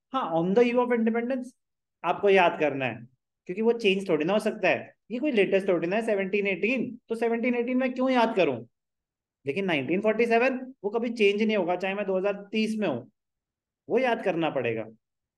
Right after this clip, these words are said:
ये latest नहीं है, ये जब बुक छपी थी तब उसके लिए latest data available था। तो ये आपको याद,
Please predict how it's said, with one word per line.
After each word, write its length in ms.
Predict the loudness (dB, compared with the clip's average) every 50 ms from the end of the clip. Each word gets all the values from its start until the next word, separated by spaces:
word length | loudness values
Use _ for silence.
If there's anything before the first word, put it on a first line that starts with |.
| _ _ _ _ _ _ _ _ _
ये 160 | -2 0 2 4
latest 440 | 6 4 4 6 4 2 2 2
नहीं 260 | -2 -2 0 0 0 0
है, 140 | 0 0
ये 60 | -2 0
जब 180 | 0 -2 0
बुक 180 | 0 -6 -6 -6
छपी 440 | -10 _ -10 -8 -8 -2 -2 0 0
थी 120 | 0 0 0
तब 120 | 2 2 2
उसके 240 | 2 2 -2 -2
लिए 220 | 2 4 4 4 4
latest 360 | 4 2 2 2 0 0 0
data 240 | -2 -2 0 0 0
available 400 | 0 0 0 -2 -2 -2 -2 -4 -4
था। 120 | -6 -8 -8 -12 _ _ _ _ _ _ _ _ _ _ _ _ _ _ _
तो 60 | -2
ये 80 | -2 -2
आपको 220 | -2 0 -2 -2
याद, 400 | 0 2 2 0 0 -2 -8 -14